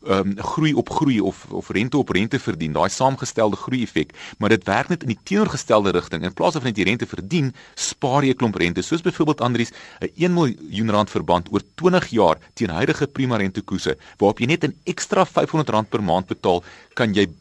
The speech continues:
eh, binne sewenentwintig maande vinniger afbetaal en so honderdvijftig duisend rand se rente spaar. So as meeste van jou skuld afbetaal is,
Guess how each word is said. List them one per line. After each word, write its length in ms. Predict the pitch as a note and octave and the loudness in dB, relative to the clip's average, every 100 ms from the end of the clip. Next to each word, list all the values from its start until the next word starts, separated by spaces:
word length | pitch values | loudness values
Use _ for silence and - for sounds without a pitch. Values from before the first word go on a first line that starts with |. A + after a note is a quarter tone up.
| _ - - | _ -20 -6
eh, 220 | - G2 F2 | -2 -2 0
binne 180 | A2 D#3+ | 2 2
sewenentwintig 600 | - - F3+ - D3 - | 0 -2 -2 0 -2 0
maande 260 | G#2+ A2 G2+ | 2 2 0
vinniger 420 | - G#3+ A3+ F#3 | 0 2 2 2
afbetaal 500 | C3 - - C3 A#2+ - | 0 -2 0 2 2 0
en 100 | G2 | -4
so 400 | - - D3 C#3 - _ | -4 -2 0 0 -2 _
honderdvijftig 720 | E2+ F#2+ A#2+ A#2 A2 G2+ F2+ | -2 0 0 0 0 0 -2
duisend 320 | - E2+ - E2+ | 0 0 -2 -2
rand 240 | D#2 E2 | -2 -2
se 100 | F#2+ | -2
rente 260 | D#2+ E2 E2+ | -2 -2 -6
spaar. 320 | - D#2 D2+ - - - - | 0 0 0 -6 -20 -18 -4
So 160 | D#3+ | 0
as 100 | C3 | 0
meeste 380 | A#2+ A#2 A3 A3 | 0 0 0 0
van 140 | - C#3+ | -2 -2
jou 100 | B2 | -2
skuld 320 | - C3+ - | 0 0 2
afbetaal 520 | E3+ E3 D3 A2 E2+ | 0 2 0 2 2
is, 140 | D2+ | 2